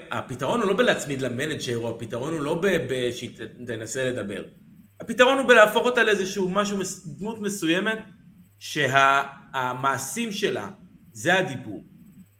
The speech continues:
מה שהיא, מה שהיא עושה בזירה, מה שהיא עושה בין לבין,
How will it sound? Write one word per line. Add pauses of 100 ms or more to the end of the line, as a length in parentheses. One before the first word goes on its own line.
מה
שהיא,
מה
שהיא
עושה
בזירה,
מה
שהיא
עושה (560)
בין
לבין,